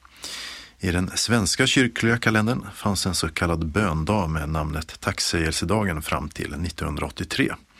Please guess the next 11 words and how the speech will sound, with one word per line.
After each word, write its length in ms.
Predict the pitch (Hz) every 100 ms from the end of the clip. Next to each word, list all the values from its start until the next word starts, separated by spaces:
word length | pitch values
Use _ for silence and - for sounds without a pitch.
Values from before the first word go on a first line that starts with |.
| - - -
Och 320 | - - 101
den 160 | 120
inföll 260 | 113 107 101
den 160 | 95 92
söndag 380 | - 95 85
som 180 | 80 85
ligger 180 | 80 80
mellan 280 | 76 73 73
den 120 | 73 -
åttonde 600 | 87 - - 95 92 92
och 340 | - -